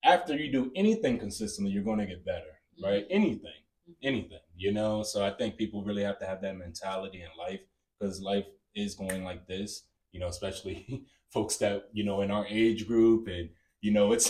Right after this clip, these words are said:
Speaker 2: Ooh, I'm turning
Speaker 1: <laughs>
Speaker 2: thirty this
Speaker 1: Yeah,
Speaker 2: year.
Speaker 1: it's like, you know, time is, time is
Speaker 2: I'm
Speaker 1: flying.
Speaker 2: turning thirty
Speaker 1: Yeah.
Speaker 2: this year.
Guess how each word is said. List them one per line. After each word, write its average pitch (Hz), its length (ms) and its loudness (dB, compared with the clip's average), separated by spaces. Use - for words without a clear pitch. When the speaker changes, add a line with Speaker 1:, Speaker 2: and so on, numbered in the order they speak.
Speaker 2:
Ooh, 466 180 6
I'm 254 360 12
turning 226 480 12
Speaker 1:
<laughs> 196 180 0
Speaker 2:
thirty 240 360 2
this - 180 -8
Speaker 1:
Yeah, 107 560 8
Speaker 2:
year. 98 100 -2
Speaker 1:
it's 107 200 -4
like, 101 340 4
you 95 160 -4
know, 90 420 -2
time 104 260 0
is, - 180 -6
time 101 280 -4
is 98 200 -10
Speaker 2:
I'm - 160 -2
Speaker 1:
flying. - 120 -8
Speaker 2:
turning 165 240 -10
thirty 151 360 -14
Speaker 1:
Yeah. 90 120 -12
Speaker 2:
this 87 180 -2
year. 85 140 -10